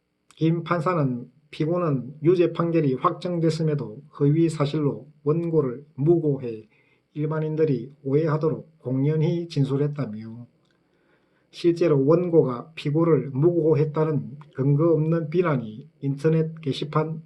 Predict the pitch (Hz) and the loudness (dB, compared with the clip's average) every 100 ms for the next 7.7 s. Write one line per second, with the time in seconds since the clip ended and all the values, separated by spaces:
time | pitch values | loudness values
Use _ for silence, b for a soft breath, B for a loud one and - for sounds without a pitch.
0 | _ 156 156 165 156 160 175 165 160 135 | _ -4 -2 0 0 0 -2 -2 -2 -2
1 | 113 - _ - 127 123 143 143 143 160 | -6 -14 _ -10 -6 -2 0 0 -4 -4
2 | 147 143 147 147 B _ _ 147 147 - | -2 0 0 -2 B _ _ -12 -12 -18
3 | - 120 123 - _ _ _ _ _ _ | -14 -14 -14 -20 _ _ _ _ _ _
4 | _ _ _ _ _ _ _ _ _ _ | _ _ _ _ _ _ _ _ _ _
5 | - 165 180 175 139 120 - - - 156 | -6 -2 0 0 -2 -4 -10 -6 0 4
6 | 165 180 151 175 180 185 185 143 165 175 | 4 2 -2 0 0 0 -4 -4 -2 0
7 | 156 156 - 147 143 120 127 | 0 0 0 0 0 -4 -10